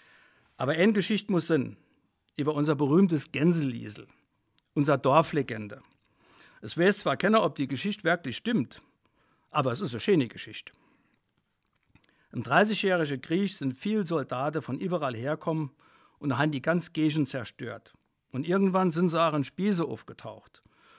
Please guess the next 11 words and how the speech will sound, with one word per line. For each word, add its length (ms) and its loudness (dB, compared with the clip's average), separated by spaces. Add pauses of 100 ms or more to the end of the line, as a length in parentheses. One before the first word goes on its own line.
(280)
Und 160 -2
jetzt 220 -2
kommt's 300 0
Gänseliesel 680 0
ins 160 -14
Spiel. 420 -18 (640)
Das 160 -10
war 220 -2
ein 60 -10
armes 380 2
Waisekind 800 0